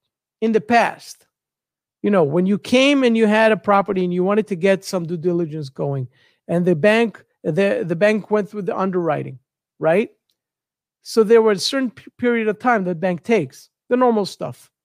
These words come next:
All of a sudden, the bank says, "The underwriting, the time that we need for underwriting, right? The time that we need for underwriting in order to approve the loans, all of a sudden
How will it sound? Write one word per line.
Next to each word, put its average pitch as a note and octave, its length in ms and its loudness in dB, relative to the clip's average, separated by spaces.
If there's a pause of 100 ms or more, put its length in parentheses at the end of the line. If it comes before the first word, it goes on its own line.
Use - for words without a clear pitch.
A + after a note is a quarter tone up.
(280)
All A#3 120 2
of A#3 60 -2
a A#3 60 -4
sudden, B3 300 2
the G#3 80 2
bank G#3+ 240 -2
says, G3+ 420 2 (840)
"The F3 200 0
underwriting, B3+ 840 2 (480)
the G3 100 -4
time E4 300 0
that E4+ 80 0
we C#4 100 0
need C4 180 -2
for B3 140 -2
underwriting, D#3+ 640 -4 (180)
right? E3+ 320 -2 (520)
The E3 100 -6
time B3+ 280 2
that A#3+ 120 2
we G#3+ 80 0
need G#3+ 140 -4
for - 120 -8
underwriting F#3+ 420 -4
in F3 80 -6
order F3+ 160 -4
to F#3 140 -12
approve E3+ 320 -8
the F#3 100 -2
loans, G3+ 500 -2 (840)
all A3 120 6
of A3+ 80 2
a A3+ 60 0
sudden A#3+ 500 2